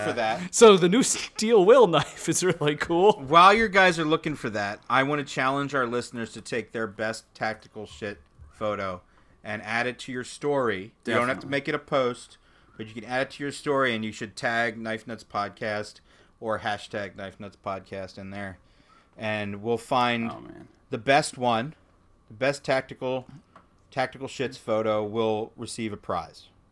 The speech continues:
Speaker 2: There, wow, look at that. How we
Speaker 3: Well,
Speaker 2: spun
Speaker 3: rate
Speaker 2: this
Speaker 3: my
Speaker 2: ridiculous conversation into
Speaker 1: So,
Speaker 2: a free knife.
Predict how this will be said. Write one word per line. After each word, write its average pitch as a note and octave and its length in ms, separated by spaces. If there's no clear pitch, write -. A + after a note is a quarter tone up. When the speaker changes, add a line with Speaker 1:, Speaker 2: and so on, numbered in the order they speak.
Speaker 2:
There, A#2 180
wow, A2 280
look G2+ 160
at G2 60
that. G2+ 300
How G#2 140
we A#2 80
Speaker 3:
Well, - 0
Speaker 2:
spun A2+ 280
Speaker 3:
rate - 60
Speaker 2:
this - 140
Speaker 3:
my E3 160
Speaker 2:
ridiculous A#2+ 500
conversation A2+ 540
into G#2+ 160
Speaker 1:
So, E3+ 160
Speaker 2:
a E3+ 40
free E3+ 60
knife. G2+ 360